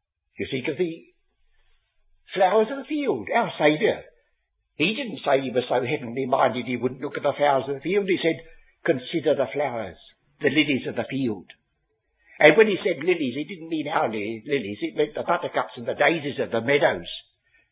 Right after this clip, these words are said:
"Consider the flowers and the, the lilies of the field. They toil not, neither do they spin. But he says, I tell you," and he could tell them, for we are told he created them,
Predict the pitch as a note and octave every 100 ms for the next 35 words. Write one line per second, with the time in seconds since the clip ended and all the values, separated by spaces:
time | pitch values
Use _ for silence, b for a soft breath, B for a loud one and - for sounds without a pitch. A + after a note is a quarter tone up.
0 | _ _ _ - F3+ - C4 A3 F#3+ -
1 | F#3+ F#3 E3+ D3+ B2 G#2+ - _ B2 C3+
2 | A2+ C#3 B2+ E3+ E3+ C3+ C#3+ C3+ C#3+ D#3+
3 | B2 F#2+ - _ _ _ _ _ _ -
4 | A#2 B2 C#3+ C#3+ C#3 D3+ - _ _ _
5 | _ - - - _ - - C3 C3+ C3
6 | C3 C3 - - C3 C3+ C#3 - _ _
7 | _ _ _ _ _ F#2+ G#2+ - A2 B2
8 | A#2 C3+ G#2+ A2+ B2 B2+ - G2+ F3 G#3+
9 | D3+ - C3 A2 G2+ B2 _ _ _ _
10 | _ _ _ - C#3 D3+ C3+ F3 C#3+ A#2
11 | F3+ D#3 C3+ D3+ _ - D3 B2 A#2 B2+
12 | A#2+ G2 G2+